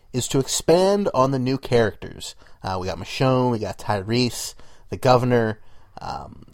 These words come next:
and, and a few others. And, uh, and I think I definitely agree with him on this, e-, especially in the first half of the season. This was a problem that we, we mentioned a few times that, eh, well, going back to his first point, slowing down could have helped with. You know,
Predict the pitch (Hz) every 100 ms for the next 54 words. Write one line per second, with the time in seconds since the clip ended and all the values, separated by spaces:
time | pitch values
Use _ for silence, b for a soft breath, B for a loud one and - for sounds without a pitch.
0 | - - 62 110 - 110 104 - 113 110
1 | 107 98 - 104 101 98 98 - 107 98
2 | 120 151 185 113 104 127 127 98 95 107
3 | 110 - 98 98 95 95 - - 110 127
4 | - 156 175 151 135 123 B B B 110
5 | 113 131 131 131 120 107 - 156 139 101
6 | 104 110 95 - 117 110 110 104 104 110
7 | 110 107 113 117 117 113 113 - 160 127
8 | 107 107 110 - B B B - 107 110
9 | 110 - - - - - 110 98 98 110
10 | 110 107 - 98 - 139 117 101 - 123
11 | 113 110 110 113 117 107 104 151 - 107
12 | 98 - B B B B B 123 123 123
13 | -